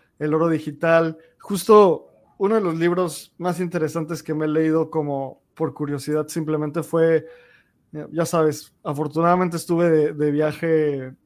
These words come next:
en mi luna de miel y estaba en Florencia, y saliendo de la, de Uffizi, pues va-, vas al bookshop, ¿no? O sea, la tienda de regalos. Y me llamó mucho la atención. Yo sabía,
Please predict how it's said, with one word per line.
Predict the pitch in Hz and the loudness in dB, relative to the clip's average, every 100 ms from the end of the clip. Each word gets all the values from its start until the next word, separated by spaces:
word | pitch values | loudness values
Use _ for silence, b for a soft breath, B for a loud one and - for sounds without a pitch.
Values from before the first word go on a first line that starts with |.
| _ - | _ -8
en | 143 | -4
mi | 139 | -2
luna | 156 156 | 0 0
de | |
miel | 147 165 | 0 0
y | 156 | -2
estaba | 151 165 | -2 -4
en | 160 | -2
Florencia, | 143 147 175 - 151 165 - b b b b | -4 0 -2 -2 -4 -4 -10 b b b b
y | 147 | -6
saliendo | 139 147 156 156 165 | -4 -2 0 0 0
de | 151 | 0
la, | 143 139 139 139 135 131 139 139 _ _ _ _ - | 0 -2 -4 -6 -8 -10 -12 -18 _ _ _ _ -10
de | 151 147 143 | -4 -2 0
Uffizi, | 139 131 202 175 180 180 - _ _ _ _ _ | -2 -2 -4 0 2 2 0 _ _ _ _ _
pues | - 147 135 | -8 -8 -4
va-, | 160 | -2
vas | 160 170 175 | 2 2 2
al | 160 | 0
bookshop, | 165 208 - 135 135 | 2 0 -2 -6 -4
¿no? | 156 160 | -2 -2
O | |
sea, | - 139 | -2 -4
la | 139 139 | -2 -4
tienda | - 160 156 | -4 -2 0
de | 147 | 0
regalos. | 139 156 - - b b b b - | 2 2 0 -12 b b b b -4
Y | |
me | 160 | 2
llamó | 160 170 190 | 2 4 4
mucho | 202 196 196 | 2 2 2
la | |
atención. | 190 175 170 202 190 | 2 -2 2 2 2
Yo | 185 | 2
sabía, | 185 208 196 190 185 | 4 6 6 6 4